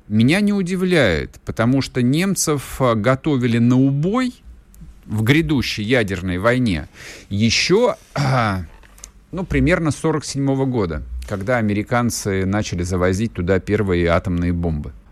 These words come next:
Вот, немцы с этой мыслью свыклись.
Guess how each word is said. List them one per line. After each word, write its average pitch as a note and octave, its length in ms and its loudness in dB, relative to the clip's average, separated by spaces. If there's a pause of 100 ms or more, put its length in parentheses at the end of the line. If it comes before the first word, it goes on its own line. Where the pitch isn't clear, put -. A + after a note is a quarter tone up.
Вот, A2 340 0
немцы G#3+ 380 2
с - 120 -2
этой G#3 260 2
мыслью F3+ 400 -2
свыклись. C#3+ 680 0